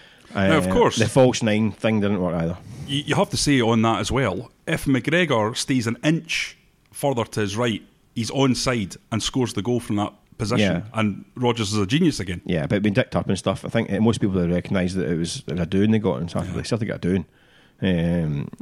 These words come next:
Speaker 2: I, I say even Celtic fans on Saturday night were, would admit it was a doing. Um, but listen, it's gonna happen at some point. Um, but I do, as I said, it does strike me of, of, um, being part of a wider problem.
Speaker 1: Uh,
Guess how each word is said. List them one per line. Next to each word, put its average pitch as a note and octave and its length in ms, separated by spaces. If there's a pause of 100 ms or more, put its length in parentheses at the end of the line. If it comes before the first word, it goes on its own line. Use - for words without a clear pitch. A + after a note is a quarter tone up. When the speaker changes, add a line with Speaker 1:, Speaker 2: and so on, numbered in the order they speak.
(260)
Speaker 2:
I, F#2+ 180
I - 20
say A2 140
even A2 260
Celtic G#2+ 300
fans F#2+ 280 (100)
on E2+ 120
Saturday F2+ 400
night - 120
were, F2 280
would F2 220
admit G2 260 (200)
it - 80
was E2+ 100
a F#2 60
doing. A#2 340 (500)
Um, E2+ 380
but - 240
listen, C3+ 260
it's G2+ 120
gonna D3 200
happen A#2 220
at G2+ 80
some D3+ 180
point. G#2+ 300 (440)
Um, F#2+ 500
but A#2+ 220 (100)
I G2+ 100
do, A#2+ 240
as A2 140
I G#2+ 40
said, G2+ 260
it F#2+ 100
does A#2+ 420 (680)
strike G#2+ 300
me G2+ 220
of, F#2 280
of, F2+ 220
um, F2 380 (420)
being G2+ 100
part G2 200
of F2+ 60
a F#2 60
wider F#2 260
problem. F#2+ 400 (360)
Speaker 1:
Uh, A#2+ 240